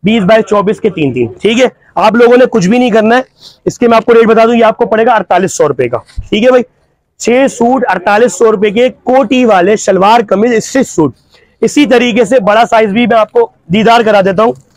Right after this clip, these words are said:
जैसे कि मिसालें बड़े size में colors वाले भी मिल जाएंगे। अच्छा, color एक जैसे नहीं होंगे, लोग अक्सर सवाल करते हैं, ये भी चौदह, सोलह, अठारह देखो, अड़तालीस सौ रुपए का। हमारे rate एक ही है,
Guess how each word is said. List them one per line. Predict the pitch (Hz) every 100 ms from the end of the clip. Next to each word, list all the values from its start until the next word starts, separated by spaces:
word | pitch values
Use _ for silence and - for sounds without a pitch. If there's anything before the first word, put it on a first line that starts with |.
| _ _ _ _ 190
जैसे | 170 226
कि | 240
मिसालें | 220 - 208 233 202
बड़े | 208 226
size | 208 202
में | 202 247
colors | 220 214 202
वाले | 208 202
भी | 202
मिल | 185 160
जाएंगे। | 147 127 - _ _ -
अच्छा, | 196 254
color | 240 254
एक | 254 202
जैसे | 247 262
नहीं | 247
होंगे, | 247 247 254
लोग | 220 220
अक्सर | 208 233
सवाल | 220 202 214
करते | 208 233
हैं, | 220
ये | 208
भी | 190
चौदह, | 202
सोलह, | 185 202
अठारह | 175 175
देखो, | 185 190
अड़तालीस | 170 156 -
सौ | 143
रुपए | 127 123
का। | 120 _ _ _ _ _
हमारे | 160 190 220 254 269
rate | 233 233 254
एक | 247 226 -
ही | 220
है, | 185